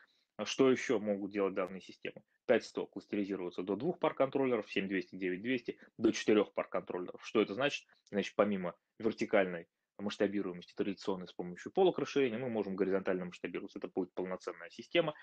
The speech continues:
с единой точкой управления, э, с повышенной производительностью. Мы можем параллелить свои задачи, м, гибко их мигрировать между контроллерами.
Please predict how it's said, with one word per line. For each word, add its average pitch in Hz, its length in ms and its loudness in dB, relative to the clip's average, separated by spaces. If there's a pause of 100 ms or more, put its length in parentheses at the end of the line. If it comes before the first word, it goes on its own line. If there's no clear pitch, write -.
(180)
с - 120 -16
единой 95 280 -2
точкой 90 280 -6
управления, 131 600 0 (320)
э, 92 320 2
с 110 360 4
повышенной 107 500 2
производительностью. 92 680 -10
Мы 98 80 -10
можем 92 220 -10
параллелить 92 480 0
свои 98 200 -4
задачи, 156 400 0 (300)
м, 107 240 -6 (800)
гибко 123 320 -2
их - 100 -8
мигрировать 104 420 0
между 92 200 -4
контроллерами. 127 640 0